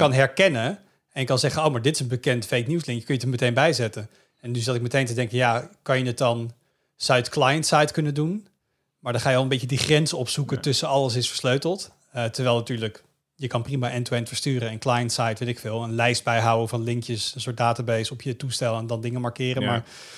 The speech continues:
Speaker 2: Iets,
Speaker 1: ik kan me voorstellen dat mensen
Speaker 2: iets van zo'n seintje
Speaker 1: mensen
Speaker 2: zou wel goed zijn. Maar ja, dan kom je dan meteen in zo'n grijs gebied van, ja, oei, breken we dan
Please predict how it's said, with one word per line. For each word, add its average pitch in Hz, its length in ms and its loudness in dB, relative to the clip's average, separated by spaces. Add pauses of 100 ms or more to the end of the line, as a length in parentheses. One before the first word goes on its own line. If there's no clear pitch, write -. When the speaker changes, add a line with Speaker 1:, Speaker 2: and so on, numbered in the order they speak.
(140)
Speaker 2:
Iets, - 280 -4
Speaker 1:
ik - 60 -20
kan 135 120 2
me 135 80 2
voorstellen 139 320 6
dat 139 100 4
mensen 143 180 0
Speaker 2:
iets 190 80 -6
van 170 120 0
zo'n 143 120 0
seintje 160 280 -2
Speaker 1:
mensen 151 200 0
Speaker 2:
zou 147 120 4
wel 143 140 4
goed 147 220 0
zijn. 101 180 -2
Maar 110 100 0
ja, 107 60 4
dan 113 80 2
kom 131 180 2
je 131 60 2
dan 123 120 2
meteen 123 180 0
in 120 60 0
zo'n 120 100 0
grijs 117 240 0
gebied 117 260 -2
van, 117 140 -2
ja, 117 220 0
oei, 98 320 -2 (500)
breken 113 360 -2
we 113 60 2
dan 117 40 -2